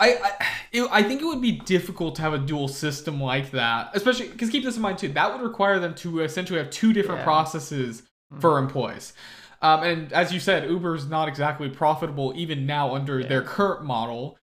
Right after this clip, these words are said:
Speaker 1: Um, and maybe that just needs more time to get mature,
Speaker 2: Well,
Speaker 1: you know,
Speaker 2: time,
Speaker 1: for that model
Speaker 2: time
Speaker 1: to
Speaker 2: is
Speaker 1: mature a
Speaker 2: ticking.
Speaker 1: bit
Speaker 2: I mean,
Speaker 1: more.
Speaker 2: they have till November, essentially.
Speaker 1: Right. So, and I guess the question is, the other side of this, the, the way this argument goes, though, is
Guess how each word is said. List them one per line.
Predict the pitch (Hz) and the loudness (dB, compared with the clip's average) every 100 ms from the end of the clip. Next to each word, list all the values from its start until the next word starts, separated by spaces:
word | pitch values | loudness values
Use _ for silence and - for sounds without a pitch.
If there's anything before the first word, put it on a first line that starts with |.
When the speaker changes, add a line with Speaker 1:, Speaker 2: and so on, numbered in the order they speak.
| _ | _
Speaker 1:
Um, | 127 131 127 127 127 | 2 4 4 2 0
and | 147 143 139 | -4 -2 0
maybe | 151 143 | 0 4
that | 135 135 | 4 2
just | 131 143 | -2 -4
needs | 127 - | -4 -2
more | 135 | -2
time | 117 - 123 120 120 | -4 -4 -2 -2 -2
to | - 113 110 - - | -4 -4 -4 -12 0
get | 135 113 - | 2 2 -6
mature, | 120 - 220 202 - 151 | -6 -2 0 -2 -4 -10
Speaker 2:
Well, | 151 147 | -6 -4
Speaker 1:
you | 208 | -4
know, | 170 143 | -4 0
Speaker 2:
time, | 160 | 4
Speaker 1:
for | 160 | 4
that | 151 | 2
model | 151 | 2
Speaker 2:
time | 151 147 | 0 0
Speaker 1:
to | |
Speaker 2:
is | 117 | -2
Speaker 1:
mature | 170 190 | 0 2
a | |
Speaker 2:
ticking. | 151 127 | 0 -4
Speaker 1:
bit | 123 | -8
Speaker 2:
I | |
mean, | 127 | -8
Speaker 1:
more. | 131 | -6
Speaker 2:
they | 135 | -2
have | 180 160 - | 0 0 0
till | 156 147 | -2 0
November, | 147 139 151 160 139 | 0 2 2 4 2
essentially. | 131 160 160 151 123 135 226 | 2 0 0 -2 -2 0 0
Speaker 1:
Right. | 139 - - - - - - - _ _ - - - _ _ _ _ _ | 0 -2 -10 -16 -16 -14 -16 -20 _ _ -20 -20 -20 _ _ _ _ _
So, | - 277 262 | 2 4 4
and | 220 247 | 2 2
I | |
guess | 262 370 | 2 -2
the | - | 0
question | 392 311 269 | -2 -2 -4
is, | 254 220 | -4 0
the | 190 | 2
other | 226 | 2
side | 359 302 320 | 0 -2 -2
of | 254 | -4
this, | 262 - | -6 -6
the, | 180 180 | -4 -4
the | 180 | -2
way | 175 196 | 0 0
this | 190 | 2
argument | 190 185 175 | 0 0 -2
goes, | 170 208 185 | 0 0 0
though, | 143 | -2
is | 147 | -2